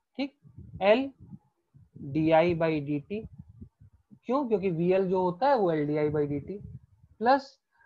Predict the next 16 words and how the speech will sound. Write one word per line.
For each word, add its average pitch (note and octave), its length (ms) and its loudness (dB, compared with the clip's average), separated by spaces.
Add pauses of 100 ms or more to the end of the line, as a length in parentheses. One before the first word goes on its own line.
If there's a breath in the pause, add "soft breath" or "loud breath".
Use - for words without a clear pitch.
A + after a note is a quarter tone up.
(220 soft breath)
capacitive A3 560 6
voltage A#3+ 340 4
को B3 80 -4
कैसे A#3 280 -2
denote A#3+ 300 -2
करेंगे, B3+ 340 -2
वन F#3+ 360 -2
upon D#3+ 460 -4
C A3+ 220 -8 (960)
integral F3 520 -2
of A3+ 120 0 (320)
I D3 260 -4 (400)
d C#3 120 -8
टी। F3 180 -12 (260)
कैसे F3 300 0
आया, A#3 220 4